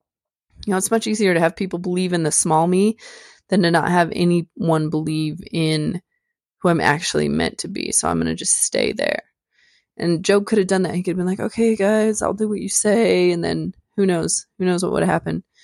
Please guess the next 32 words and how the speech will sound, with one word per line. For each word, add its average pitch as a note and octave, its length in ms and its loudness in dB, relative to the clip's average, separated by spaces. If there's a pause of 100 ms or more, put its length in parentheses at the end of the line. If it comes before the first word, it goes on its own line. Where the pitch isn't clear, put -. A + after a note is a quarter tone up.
(360)
Maybe F3 220 4
it D3+ 100 2
would F3 120 4
have E3+ 80 2
just E3+ 180 -6
been D#3+ 140 0
him F3 240 0
and D#3+ 80 0
his D#3 180 -2
three E3 220 0
friends E3 380 -2
for D#3+ 100 -2
the D#3+ 100 2
rest E3 240 2
of G#3 80 -2
his D#3+ 140 0
life, D#3 320 4
just, - 440 -2 (960)
you E3 120 -4
know, D#3 320 -4 (720)
patting - 280 -2
each D#3 140 -2
other E3 160 2
on D#3+ 100 2
the D#3+ 80 0
back D3+ 460 2
and - 500 -4 (360)
telling D#3+ 260 0
each D#3 160 0
other - 180 2
<laughs> E3+ 140 -2
lies, - 420 0